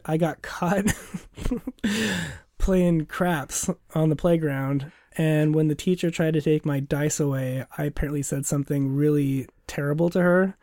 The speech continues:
Like, something like maybe what Johnson, the character <laughs> from Edge of Quarrel would say. Some ridiculous, not threatening, but just, like, God, what a little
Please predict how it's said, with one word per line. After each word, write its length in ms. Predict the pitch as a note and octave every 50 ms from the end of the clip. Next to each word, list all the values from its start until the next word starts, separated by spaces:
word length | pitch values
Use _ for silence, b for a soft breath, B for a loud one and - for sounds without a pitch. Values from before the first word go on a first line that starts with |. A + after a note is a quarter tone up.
| b b b b b b b -
Like, 340 | D#3+ D3+ D3+ D3 - - -
something 340 | - - F3 E3 F3 E3 D3+
like 200 | C#3+ D#3 C#3 -
maybe 200 | D#3 D#3 D#3 D#3+
what 140 | D3 C3+ C#3+
Johnson, 520 | - - C3 C#3 D3 D#3 - G3+ G3+ G3+
the 80 | G3+ F#3+
character 500 | - F#3+ F3+ F3+ G3 G3 G#3+ G3+ A3 G3+
<laughs> 600 | G3 - - - - D#3+ - - F#3 E3 - A3
from 240 | - G#3+ G3 G3 F#3+
Edge 160 | F3+ E3+ G3
of 80 | G3
Quarrel 380 | F3+ - F#3 D3+ D#3+ E3 F3 F#3
would 160 | G3 G3 F3+
say. 340 | - - A3 A3 A3 A3+ A#3 - B B B B B B B
Some 380 | - - - - F#3 F#3 F#3+ F3
ridiculous, 880 | E3+ F3+ E3+ D#3 - F3 E3 D#3 - F3+ F3+ F3+ F#3 F3+ - - - -
not 520 | F3+ E3+ E3+ E3 E3 E3 E3+ E3+ E3 -
threatening, 500 | - - - E3 D#3 D#3 F3 F3 F3+ E3+
but 140 | D#3 E3 D3
just, 240 | - D3+ C#3+ - -
like, 260 | D#3+ D3 C3+ C3 - _ _ _ _ _ _ -
God, 300 | - - - - - D#3
what 140 | D#3 E3 D3+
a 60 | C#3+
little 260 | D3+ E3 F3+ D#3+ -